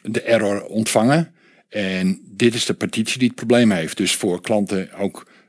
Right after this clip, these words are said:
kunnen ook veel sneller, eh, eh, in gang zetten om de boel te repareren of, eh, vrij te spelen of, eh, eh,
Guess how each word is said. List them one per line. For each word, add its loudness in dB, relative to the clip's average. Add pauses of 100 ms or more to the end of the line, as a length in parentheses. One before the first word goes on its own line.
(300)
kunnen 0
ook -4
veel 4
sneller, 2
eh, -2 (800)
eh, -8
in 0
gang 0
zetten 0
om 2 (260)
de -8
boel -2
te -2
repareren 0
of, -6
eh, -2
vrij 0
te -4
spelen 2
of, -2
eh, -4 (500)
eh, -8